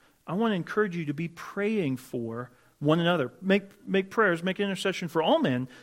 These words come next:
specifically for those who are in authority. That's the same idea that's being presented here, that they ought to be praying for this ruler, for this king.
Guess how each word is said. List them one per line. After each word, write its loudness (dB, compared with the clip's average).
specifically 0
for 0
those 6
who -2
are 2
in -2
authority. -4
That's 2
the 2
same 0
idea -2
that's -6
being -2
presented -4
here, -2
that 2
they 2
ought -2
to -6
be -2
praying -2
for -4
this -4
ruler, -2
for -8
this -6
king. -6